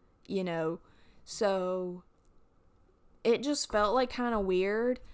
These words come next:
So, I don't even know how it happened. I think one, like, a few days I had to get up early for things. Like, I had to get up early. So, I was, like, getting up at, like, um,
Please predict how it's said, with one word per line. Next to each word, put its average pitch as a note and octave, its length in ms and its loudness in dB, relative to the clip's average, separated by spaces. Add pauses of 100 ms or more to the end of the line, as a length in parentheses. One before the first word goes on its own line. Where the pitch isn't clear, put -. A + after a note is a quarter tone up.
(260)
So, C4 500 2
I C4+ 100 2
don't A4 180 0
even F#4+ 140 4
know A3+ 120 4
how A3+ 220 2
it - 80 -2
happened. G3 760 -2
I A#3 80 2
think D4+ 260 -2
one, G3+ 520 0
like, A3 160 2
a G#3+ 60 -4
few A3+ 280 0
days A3 320 2
I B3 60 2
had A#3 160 -2
to G3+ 60 2
get G3+ 180 0
up G3+ 160 0
early A#3+ 720 0 (420)
for C#4 180 0
things. C4 580 0
Like, A3 200 2
I G#3 80 0
had G3+ 580 4
to G#3+ 120 -2
get G3+ 120 2
up F#3 180 0
early. F3+ 420 0
So, G3+ 180 0
I G3 60 6
was, G#3 200 0
like, G3 280 0 (420)
getting G#3 300 2
up G3 180 -4
at, G3+ 160 -2
like, F#3 600 -4 (1160)
um, C4 720 0